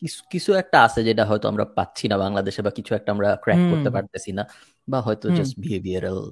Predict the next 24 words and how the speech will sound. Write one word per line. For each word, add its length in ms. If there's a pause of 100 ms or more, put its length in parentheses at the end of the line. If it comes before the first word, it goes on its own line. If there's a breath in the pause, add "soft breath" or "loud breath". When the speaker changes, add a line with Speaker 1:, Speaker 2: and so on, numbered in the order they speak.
(100)
Speaker 1:
জিনিস 380
যেটা 220
আর 140
একটু 180
সময় 260
লাগবে 200
চেঞ্জ 260
হইতে। 220 (480 loud breath)
ব্যাপার 180
না, 100
Facebook 260
এত 100
সস্তা 240
এবং 200
Speaker 2:
হুম। 60
Speaker 1:
Facebook 420 (1200)
যদি 260
এরকম 340
আরো 140
তিন 160
চার 140
বছর 240
থাকে 460 (100)
তাহলে 320